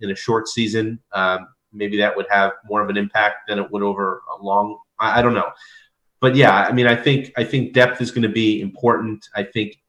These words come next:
uh, health is gonna be even more important, because if a guy gets hurt, he's not gonna have the same amount of time to recover and get back on the field. Uh, so many variables. So I wouldn't even,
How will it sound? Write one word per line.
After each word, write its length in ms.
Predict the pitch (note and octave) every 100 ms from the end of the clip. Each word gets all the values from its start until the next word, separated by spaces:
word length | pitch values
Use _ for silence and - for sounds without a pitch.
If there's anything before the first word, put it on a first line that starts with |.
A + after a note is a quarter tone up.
| -
uh, 180 | F#2+ F2+
health 360 | A2+ B2 A#2+ -
is 120 | A#2+ -
gonna 180 | A#2
be 80 | A2 A2+
even 160 | G#2 G#2
more 200 | G#2+ G#2+
important, 480 | G#2 A2+ - A2+
because 420 | G#2 - G#2 G2 -
if 60 |
a 40 | -
guy 160 | A2
gets 160 | G#2 -
hurt, 300 | C3+ A#2 - - _
he's 80 | -
not 100 | G#2+
gonna 120 | G#2+
have 220 | G2+ G2+ - - _ _ _
the 80 | G2
same 200 | - G#2+
amount 200 | G#2 F2+
of 80 | -
time 220 | A2 G2
to 60 |
recover 480 | F2+ F#2 - G2+ F#2+
and 100 | F#2
get 120 | F2+
back 200 | F#2+ F#2
on 80 | F#2
the 60 | F2
field. 360 | - G#2+ F#2 - _ _ _ _ _ G#2
Uh, 180 | F#2+ -
so 260 | - C#3+ C#3
many 220 | C3+ G#2+
variables. 880 | A2 A2 G#2+ G#2+ G#2 G#2 - - _ -
So 160 | -
I 120 | B2
wouldn't 220 | C3 B2 A#2
even, 360 | G2 F#2 F2+